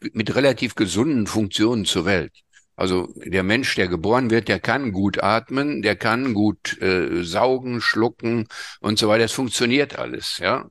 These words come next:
Weil sonst könnte er sich gar nicht ernähren. Weil vorgesehen ist ja, dass er gestillt wird, dass er in der Mutterbrust trinkt. Und dazu muss er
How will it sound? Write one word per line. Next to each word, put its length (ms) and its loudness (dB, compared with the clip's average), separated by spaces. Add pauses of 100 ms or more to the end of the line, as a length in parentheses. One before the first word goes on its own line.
(320)
Weil 340 2
sonst 260 -4
könnte 220 0
er 80 2
sich 160 -4
gar 120 4
nicht 140 -4
ernähren. 460 0 (400)
Weil 100 2
vorgesehen 600 2
ist 180 0
ja, 160 4
dass 220 0
er 100 0
gestillt 540 0
wird, 160 -8
dass 120 -6
er 80 2
in 60 0
der 80 2
Mutterbrust 640 -2
trinkt. 280 -6
Und 160 -4
dazu 240 -2
muss 200 0
er 200 2